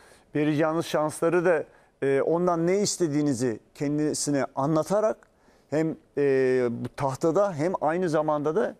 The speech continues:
sahada da bunun, e, bir verimini görmek için de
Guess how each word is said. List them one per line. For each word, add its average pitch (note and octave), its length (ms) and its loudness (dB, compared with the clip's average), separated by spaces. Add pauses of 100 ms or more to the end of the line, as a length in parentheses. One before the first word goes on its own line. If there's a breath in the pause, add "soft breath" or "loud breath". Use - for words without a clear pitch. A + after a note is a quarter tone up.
(100)
sahada D3+ 520 0
da F3+ 140 0
bunun, A3 300 0 (500 soft breath)
e, C3+ 60 0 (920)
bir D3+ 140 0
verimini E3+ 460 2
görmek E3+ 400 0
için E3 300 -4
de G#3+ 160 -2